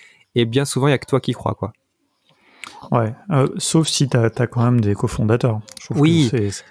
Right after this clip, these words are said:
Speaker 2: pour ça que c'est important aussi de, de pas être seul,
Speaker 1: Oui.
Speaker 2: seul. Après, tu peux être, euh, deux, mais quand même, tu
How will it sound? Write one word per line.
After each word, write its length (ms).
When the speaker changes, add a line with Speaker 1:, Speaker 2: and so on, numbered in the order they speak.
Speaker 2:
pour 100
ça 120
que 60
c'est 120
important 480
aussi 240
de, 200
de 160
pas 160
être 120
seul, 260
Speaker 1:
Oui. 80
Speaker 2:
seul. 460
Après, 280
tu 120
peux 200
être, 240
euh, 260
deux, 240
mais 220
quand 180
même, 240
tu 140